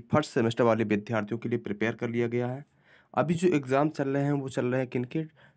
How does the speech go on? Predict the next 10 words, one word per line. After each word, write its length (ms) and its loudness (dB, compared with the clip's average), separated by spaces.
डॉक्टर 300 2
भीमराव 520 2
अंबेडकर 460 0
यूनिवर्सिटी 560 0
आगरा 400 0
के। 120 -16
डॉक्टर 440 0
भीमराव 600 4
अंबेडकर 480 2
यूनिवर्सिटी 520 0